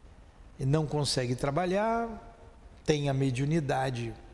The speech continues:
ostensiva, os espíritos em cima dela, a culpa, com isso a vontade de morrer, a ideia do suicídio,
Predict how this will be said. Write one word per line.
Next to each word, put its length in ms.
ostensiva, 880
os 200
espíritos 560
em 100
cima 320
dela, 680
a 140
culpa, 720
com 180
isso 320
a 40
vontade 640
de 120
morrer, 580
a 100
ideia 440
do 140
suicídio, 800